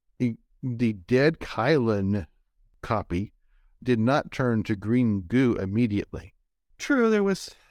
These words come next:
Speaker 2: thirty seconds, maybe?
Speaker 1: Yeah, so maybe
Speaker 2: Maybe
Speaker 1: if,
Speaker 2: more.
Speaker 1: uh, maybe if Wes had stayed in that room for another minute,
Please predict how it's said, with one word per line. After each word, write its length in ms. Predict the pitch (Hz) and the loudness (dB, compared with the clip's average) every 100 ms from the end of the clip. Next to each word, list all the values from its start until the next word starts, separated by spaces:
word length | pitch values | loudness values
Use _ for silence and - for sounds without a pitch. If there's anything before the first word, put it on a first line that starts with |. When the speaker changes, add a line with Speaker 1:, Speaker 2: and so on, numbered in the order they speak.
| _ _ _ - | _ _ _ -4
Speaker 2:
thirty 280 | 113 123 | -2 -2
seconds, 520 | 120 139 139 180 180 - | -2 -2 -2 -4 -6 -4
maybe? 400 | 185 202 214 180 _ _ _ _ _ | -2 0 -2 -6 _ _ _ _ _
Speaker 1:
Yeah, 240 | 110 131 131 | -2 0 0
so 160 | - | 0
maybe 320 | 117 147 165 | 2 4 4
Speaker 2:
Maybe 120 | 131 117 | 4 4
Speaker 1:
if, 60 | |
Speaker 2:
more. 200 | 120 120 | 2 0
Speaker 1:
uh, 140 | 113 110 | 0 0
maybe 400 | 110 139 156 135 | 0 0 2 0
if 120 | - | 2
Wes 220 | 127 123 | -2 0
had 140 | 107 | -4
stayed 260 | 101 - 123 | -4 -2 0
in 60 | 110 | 0
that 140 | 80 | -2
room 220 | 92 127 | -2 -2
for 140 | 120 101 | -2 -2
another 420 | 104 98 95 85 - _ _ _ _ | 0 0 -2 -4 -12 _ _ _ _
minute, 560 | 98 110 113 107 - | -2 0 0 -2 -8